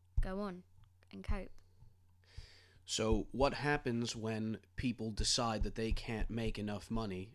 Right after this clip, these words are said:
Speaker 2: or it's not efficient enough to take fuel out of the earth? What happens?
Speaker 1: I'm not sure.
Speaker 2: Does it make sense that if a company can't make a decent profit from doing something,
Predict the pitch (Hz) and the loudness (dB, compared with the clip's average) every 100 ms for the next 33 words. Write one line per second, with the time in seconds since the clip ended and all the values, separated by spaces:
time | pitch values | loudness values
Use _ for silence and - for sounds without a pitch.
0 | - 110 101 98 120 107 98 - 151 - | -6 -2 -2 -2 0 0 -2 -2 2 2
1 | 101 92 90 90 - - 110 92 - 101 | 2 -4 -6 -6 -8 -6 -6 -6 -6 -4
2 | 90 87 90 95 135 - - - - - | -2 -4 -4 -2 -2 -4 -14 -18 -18 -18
3 | - - - 104 113 127 - - - - | -20 -20 -4 -2 -2 -4 -6 -16 -18 -6
4 | 220 214 214 - - 220 202 196 - - | 0 2 2 -2 -2 0 0 -2 -10 -18
5 | - 131 110 104 131 - 127 131 - 120 | 0 2 4 4 6 6 6 4 4 2
6 | 113 113 127 120 117 107 - 127 123 - | 0 0 0 2 2 0 -2 0 0 0
7 | - 110 117 110 - - - _ _ _ | -2 0 2 0 -4 -14 -20 _ _ _
8 | 110 117 117 - - - 117 - 113 - | -4 0 2 2 -2 0 0 0 -8 -6
9 | 107 113 117 - 117 123 123 127 | -2 0 2 2 0 -2 -4 -6